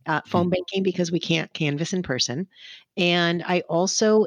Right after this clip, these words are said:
Speaker 1: am a marshal. Sometimes we're called peacekeepers. And I have spent a lot of time this summer, uh, out in the streets at protests, at Black Lives Ma-, Black Lives Matter events and other events led by,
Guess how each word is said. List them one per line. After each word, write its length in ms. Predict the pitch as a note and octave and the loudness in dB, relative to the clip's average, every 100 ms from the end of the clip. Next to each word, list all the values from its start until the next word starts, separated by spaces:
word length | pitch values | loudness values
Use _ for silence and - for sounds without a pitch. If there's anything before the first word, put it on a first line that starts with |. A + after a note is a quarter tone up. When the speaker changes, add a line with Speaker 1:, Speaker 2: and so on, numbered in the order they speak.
| F3 | 2
Speaker 1:
am 400 | E3+ E3 D#3+ D#3+ | 2 2 0 -2
a 80 | E3 | -2
marshal. 640 | D#3 D3+ D#3+ - D#3+ D#3 | 0 -2 0 2 2 2
Sometimes 480 | E3+ E3 E3+ E3 E3 | 0 -2 -2 -4 -6
we're 40 | |
called 280 | - D#3+ - | -4 -6 -4
peacekeepers. 800 | - F3 - D#3 - C3 G#3+ - - - - - | -6 -6 -6 -8 -4 -2 -2 -4 -10 -20 -16 -4
And 200 | E3+ E3+ | 0 0
I 80 | E3 | 0
have 200 | F3 E3 | -2 -6
spent 280 | - E3 | -4 -2
a 60 | E3 | -2
lot 380 | D3+ D3 C#3+ D#3+ | -4 -4 -4 -4
of 100 | E3 | -6
time 300 | - E3 E3 | -4 -2 -2
this 260 | E3+ - | -2 -4
summer, 480 | - D3 C3+ C#3+ G3+ - - - - | -4 -4 -2 -2 -2 -6 -18 -16 -6
uh, 340 | D#3 D3+ D#3 - | -4 -2 -4 -4
out 160 | E3 E3 | -2 0
in 60 | |
the 80 | F3+ | 0
streets 440 | - G3 E3 - - _ _ _ | 0 0 0 -6 -14 _ _ _
at 160 | E3+ - | -10 -4
protests, 720 | F3+ E3+ F3+ E3 E3 - - - | -2 0 -2 -6 -8 -10 -10 -8
at 160 | D#3+ | -8
Black 260 | D#3 E3 - | -6 -6 -4
Lives 180 | E3+ D#3+ | -6 -4
Ma-, 200 | F3 E3 E3+ | -4 -6 -8
Black 280 | D#3+ E3 - | -6 -6 -6
Lives 220 | D#3+ D#3 | -8 -4
Matter 320 | F#3 F#3 F#3 | -2 0 0
events 400 | F3 F3 E3+ E3 | 0 -2 -4 -6
and 140 | E3 | -6
other 220 | - E3+ F3 | -2 0 0
events 440 | D#3+ E3 E3 - E3 | 0 -4 -6 -10 -6
led 280 | E3 E3 D#3+ | -4 -4 -6
by, 520 | - D3+ D3 D#3 D#3 | -6 -2 -2 -2 -2